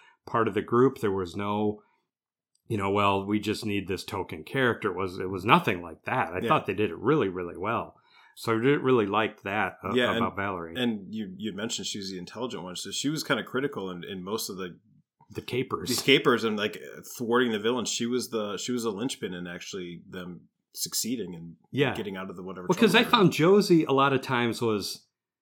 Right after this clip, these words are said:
Speaker 1: oblivious to the d-, real danger they were in.
Speaker 2: Mm-hmm.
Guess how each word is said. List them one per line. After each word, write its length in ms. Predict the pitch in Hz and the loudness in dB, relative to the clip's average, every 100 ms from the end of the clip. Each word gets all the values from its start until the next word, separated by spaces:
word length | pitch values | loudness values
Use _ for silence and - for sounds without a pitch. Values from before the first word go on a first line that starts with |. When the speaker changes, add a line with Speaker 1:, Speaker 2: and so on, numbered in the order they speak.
| _ _ _ | _ _ _
Speaker 1:
oblivious 680 | - 98 120 151 131 117 - | -6 2 6 8 8 4 4
to 120 | - 95 | -2 -4
the 140 | 98 | -4
d-, 140 | 85 - | -6 4
real 200 | 131 110 | 6 6
danger 420 | 120 107 113 101 | 4 0 0 -2
they 160 | 98 87 | -2 -4
were 160 | 82 | -2
in. 220 | 104 107 - | -2 -2 -2
Speaker 2:
Mm-hmm. 260 | 123 107 | -4 -2